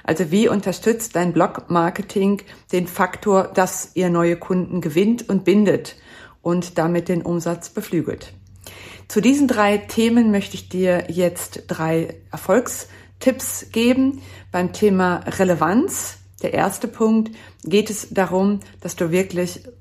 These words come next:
Buyer-Personas brauchst, also ideal typische Kunden gestaltest und auch deren Pains und Gains erkennst, damit du mit dem Wertversprechen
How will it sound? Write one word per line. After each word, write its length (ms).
Buyer-Personas 1200
brauchst, 540
also 180
ideal 600
typische 480
Kunden 440
gestaltest 800
und 220
auch 120
deren 340
Pains 360
und 200
Gains 320
erkennst, 600
damit 260
du 40
mit 180
dem 300
Wertversprechen 960